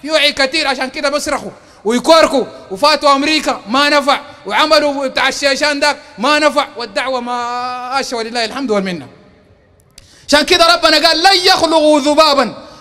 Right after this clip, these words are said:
وعشان يبين لك الضعف والعجز قال: "ولو اجتمعوا له وإن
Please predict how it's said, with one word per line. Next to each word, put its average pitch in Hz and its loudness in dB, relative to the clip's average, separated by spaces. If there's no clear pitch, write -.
وعشان 285 2
يبين 302 2
لك 381 4
الضعف 330 2
والعجز 311 2
قال: 302 2
"ولو 285 0
اجتمعوا 262 -4
له 220 -4
وإن 320 4